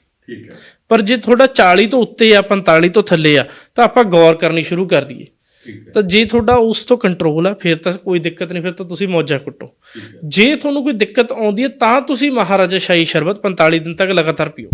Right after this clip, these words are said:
Speaker 1: ਨਹੀਂ, ਮਹਾਰਾਜਾ ਸ਼ਾਹੀ ਸ਼ਰਬਤ ਵਾਲਾਂ ਨੂੰ ਵੀ ਵਧਾਏਗਾ, ਵਾਲਾਂ ਦੀ ਕੇਅਰ ਵੀ ਕਰੇਗਾ, ਇਹ ਕਿਵੇਂ ਜੀ?
Speaker 2: ਜਿਸ ਤਰ੍ਹਾਂ ਮੈਂ ਦੱਸ ਕੇ ਹਟਿਆ ਫਰੂਕੀ ਜੀ, ਸਾਰੀਆਂ ਚੀਜ਼ਾਂ ਅੰਦਰੋਂ ਹੀ ਆਉਣੀਆਂ ਨੇ। ਜੇ ਤੁਹਾਡਾ ਸਰੀਰ ਅੰਦਰੋਂ ਕਾਇਮ ਆ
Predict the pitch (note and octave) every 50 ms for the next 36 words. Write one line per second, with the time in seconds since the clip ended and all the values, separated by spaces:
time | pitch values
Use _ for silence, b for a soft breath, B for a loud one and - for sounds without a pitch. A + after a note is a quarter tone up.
0 | - - - - - - - B2 A2 G#2+ G2 G2 G2+ A2 A#2+ A2+ - C#3+ D3+ D3
1 | - C#3+ C3 C3 C3+ C#3+ C#3+ D#3 C#3 B2+ A#2 A#2+ C3 D3 D#3+ F3+ G3 G3+ F#3 G3
2 | F#3 G3 F#3+ F3 D#3 D3 D#3 D3+ D3 _ - A2 G#2 G#2 G#2 G#2+ A2 A2+ A2 G#2+
3 | - B2 C3+ D3+ E3 F3 F3+ E3+ F3+ D3+ D#3 D3 D3+ D#3 F3 F#3+ G3 F#3 F#3+ F3
4 | E3+ D#3+ D3 C#3+ C3+ - F3 - - G#3 F#3+ - - - B3+ B3 B3 B3 B3 A#3
5 | A3+ G3+ F3 - - - A3 G#3 F#3+ G#3+ A3 G3+ G3+ G3 F#3+ F#3+ - G#3+ G3+ A#3+
6 | A3+ - - - - F#3 F#3 G3+ A3+ B3 B3+ A#3+ - A3+ F#3+ F#3+ A3 G#3 - -
7 | G3 F#3 F3+ F#3+ F#3+ F#3+ F#3+ F3+ D#3 D3 C#3 C3 B2+ B2+ B2+ B2 - _ _ _
8 | _ _ _ _ _ _ _ _ _ _ _ _ E3 D3 C#3 F3 G3+ A3 G#3 -
9 | G#3+ G#3 A3+ A#3 G#3 - - F3+ E3 F#3 G#3 - - - F3+ E3 E3 D#3 F3+ G3
10 | G#3 A3 G#3+ - G3 E3+ E3 D#3+ D#3+ E3 F#3 A3+